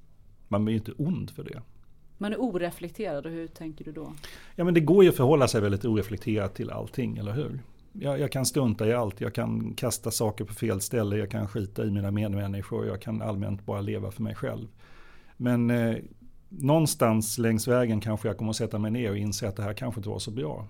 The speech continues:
Speaker 1: Om jag, om jag ser mig själv som att jag hör ihop med andra människor, att, eh, det finns efterlevande och, eh, ja, det finns en massa aspekter på varför jag borde fundera lite grann på hur jag själv lever. Och jag, jag är lite förvånad över hur oreflekterade vi är och hur jag själv är oreflekterad.
Speaker 2: Men träff-, träffar du oreflekterade människor ofta?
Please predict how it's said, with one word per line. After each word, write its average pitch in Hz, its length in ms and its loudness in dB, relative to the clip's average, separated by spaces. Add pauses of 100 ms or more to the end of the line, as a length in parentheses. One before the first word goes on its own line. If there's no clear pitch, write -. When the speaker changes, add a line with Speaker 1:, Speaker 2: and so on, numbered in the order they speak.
(100)
Speaker 1:
Om 113 220 -2
jag, 113 180 -2
om 117 140 2
jag 113 100 2
ser 135 260 0
mig 131 140 0
själv 104 280 0
som 107 200 -2
att 104 120 -4
jag 110 80 0
hör 107 120 0
ihop 107 300 -2
med 117 140 -2
andra 104 180 -2
människor, 101 580 -4
att, 101 240 -8
eh, 113 80 -6
det 104 180 -6
finns 104 260 -4
efterlevande 113 960 -4
och, 98 200 -8 (540)
eh, 123 500 -8
ja, 160 80 -4
det 147 60 -4
finns 147 180 0
en 131 60 0
massa 147 280 0
aspekter 113 460 -6
på 107 160 -8
varför 104 340 -2
jag 104 120 -2
borde 101 200 -2
fundera 107 380 -2
lite 101 220 -6
grann 98 140 -4
på 104 100 -8
hur 98 80 -4
jag 95 100 -8
själv 110 260 -8
lever. 123 420 -6
Och 151 100 6
jag, 156 160 6
jag 135 220 4
är 226 100 2
lite 151 240 -2
förvånad 131 460 -4
över 101 460 -4
hur 117 260 0
oreflekterade 110 720 0
vi 139 240 -2
är - 100 -6 (180)
och 240 140 6
hur 180 160 8
jag 131 180 4
själv 185 380 -2
är 104 80 -2
oreflekterad. 95 460 0
Speaker 2:
Men - 60 0
träff-, - 480 0
träffar 320 400 0
du 202 120 4
oreflekterade 151 680 -6
människor 151 380 -8
ofta? - 220 -14